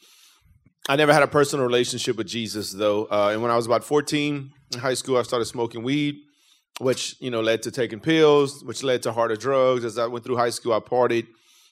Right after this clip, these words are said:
drinking and drugging, um, living an immoral lifestyle, lost my virginity at, at, as a, as a freshman in high school as well, and so started into, you know, a, a, a sexually immoral lifestyle as well, um, and just went down that path, you know, just doing what a lot of,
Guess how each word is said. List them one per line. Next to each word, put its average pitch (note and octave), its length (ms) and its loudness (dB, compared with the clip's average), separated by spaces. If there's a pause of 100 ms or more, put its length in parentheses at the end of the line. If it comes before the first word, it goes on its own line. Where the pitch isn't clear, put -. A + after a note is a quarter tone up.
(160)
drinking B2+ 340 -2
and A#2 140 -6
drugging, A#2 560 -2 (240)
um, G2 460 -2 (640)
living A#2+ 240 -2
an B2 100 -4
immoral A#2 340 0
lifestyle, A2 640 0 (680)
lost A#2 340 -4
my A#2+ 80 -4
virginity A2+ 520 -4
at, A2 180 -4
at, G#2+ 200 -4 (100)
as G#2+ 400 -6 (200)
a, - 80 -8
as G#2 160 -4
a G#2+ 80 -2
freshman A2+ 420 -4
in G#2+ 60 -10
high A2+ 140 -4
school A2 260 -6
as G2+ 100 -2
well, A2 340 0
and G#2+ 120 -8
so A2 120 -6
started G#2+ 360 -4
into, G#2+ 400 -4 (360)
you A#2 100 -8
know, G#2 180 -2
a, G2+ 480 -4
a, G#2 40 -8
a - 20 -10
sexually A2+ 460 -2
immoral G#2+ 300 -2
lifestyle G#2 420 -2
as G2+ 100 -8
well, E3 460 6 (380)
um, A#2+ 460 -2
and A#2 120 -6
just A#2+ 140 -6
went F3 140 2
down F3 180 6
that D#3 140 0
path, C#3 360 0
you A#2 60 -8
know, B2+ 100 -2
just C#3+ 240 -6
doing E3+ 200 4
what E3 180 2
a B2+ 100 0
lot D#3 220 8
of, C#3+ 140 2